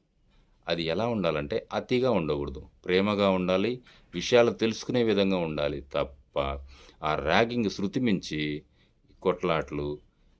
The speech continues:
ఈర్ష్యాద్వేషాల దాకా తీసుకొని వెళ్ళకూడదు. ఇది నా రిక్వెస్ట్. ఎందుకంటే ఈ ర్యాగింగ్ చేయడం వల్ల కోర్టులు చూస్తూ ఉండవు.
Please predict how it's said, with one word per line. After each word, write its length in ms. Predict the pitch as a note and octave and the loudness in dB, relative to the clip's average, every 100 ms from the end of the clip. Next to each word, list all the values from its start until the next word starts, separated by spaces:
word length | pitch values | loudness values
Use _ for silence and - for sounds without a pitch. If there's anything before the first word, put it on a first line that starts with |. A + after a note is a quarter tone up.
| - | -10
ఈర్ష్యాద్వేషాల 1080 | D#2+ A2 - C3 G#2 F#2+ F2+ F2+ E2 D#2+ D2+ | 0 2 4 2 4 0 0 0 0 -2 -2
దాకా 500 | E2 F2 E2+ D2 D2+ - _ | -2 -2 -4 -6 -8 -18 _
తీసుకొని 840 | G2+ F#2+ - _ - F#2+ G#2 D3 - _ _ | -8 -8 -12 _ -4 -2 0 -4 -8 _ _
వెళ్ళకూడదు. 760 | D2+ D2+ C#2+ C2 C#2+ C#2+ C#2 C#2+ | -6 -4 -4 -6 -8 -6 -6 -8
ఇది 220 | E2+ G2+ | -8 -6
నా 160 | A2 E2+ | -4 -4
రిక్వెస్ట్. 460 | C2 C2 C#2+ - | -4 -8 -12 -8
ఎందుకంటే 580 | E2+ G#2 A2 G2 G2+ D#2+ - _ _ _ _ _ _ - - | -8 -4 -2 0 0 -2 -10 _ _ _ _ _ _ -18 -8
ఈ 120 | E3+ | -2
ర్యాగింగ్ 640 | D#2+ F2 A2 A2+ G2+ G2+ F#2+ _ _ _ - F#2 | 2 2 2 0 -2 -4 -6 _ _ _ -6 0
చేయడం 280 | G2 G2+ | 2 2
వల్ల 440 | F#2+ F#2 F#2+ E2 D#2+ _ _ _ _ _ _ _ | 2 2 2 0 -4 _ _ _ _ _ _ _
కోర్టులు 720 | G2+ A2 A2 G2+ G2 G2 G2 - _ _ _ _ _ _ _ _ - A#2 | -2 -2 0 2 2 2 -2 -12 _ _ _ _ _ _ _ _ -10 -8
చూస్తూ 240 | - C3 | -4 -2
ఉండవు. 460 | F#2 E2+ D2 - | 0 -2 -4 -8